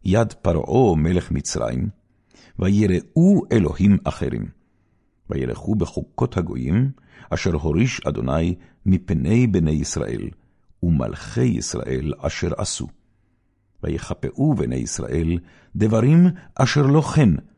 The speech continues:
על אדוני אלוהיהם, ויבנו להם במות בכל עריהם, ממגדל נוצרים עד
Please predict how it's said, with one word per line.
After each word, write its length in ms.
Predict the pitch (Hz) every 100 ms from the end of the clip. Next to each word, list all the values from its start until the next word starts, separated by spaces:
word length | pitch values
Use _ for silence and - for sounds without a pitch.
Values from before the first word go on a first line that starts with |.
| _ _ -
על 140 | 92
אדוני 540 | - 80 64 73 98 110 -
אלוהיהם, 580 | 92 87 87 78 64 - _ _ _ _ _ _ -
ויבנו 480 | 76 60 87 78 95
להם 360 | 82 85 69
במות 480 | 73 71 90 135 -
בכל 500 | - 65 - 95 131 -
עריהם, 480 | 123 110 82 78 76 - _ _ _ -
ממגדל 640 | 98 143 175 139 113 113
נוצרים 640 | 117 110 - 87 85 98 98 - _ _
עד 240 | 104 110